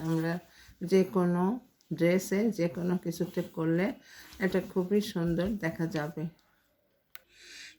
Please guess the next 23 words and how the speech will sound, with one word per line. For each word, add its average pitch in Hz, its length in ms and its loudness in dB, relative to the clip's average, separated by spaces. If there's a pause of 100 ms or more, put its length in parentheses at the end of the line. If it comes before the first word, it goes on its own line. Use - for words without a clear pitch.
ছোট্ট 196 380 6
একটা 196 320 4
ফুলের 170 480 4 (300)
কুঁড়ি, 156 320 4 (640)
এই 180 100 2
ছোট্ট 226 380 2
ফুলের 196 440 6
কুঁড়িটাই, 180 600 6
আহ, - 720 -10 (100)
ওড়নার 175 500 6
মাঝে 175 320 2
মাঝে, 185 360 4
শাড়ির 170 420 4
মাঝে 165 260 2
মাঝে 175 240 0
করলে 175 360 0
অপূর্ব 175 560 0
সুন্দর 156 380 0
লাগবে। - 380 -4 (800)
আর 156 240 0 (560)
কাজটাও 185 420 4
খুব 208 220 -2
সহজ, 208 460 4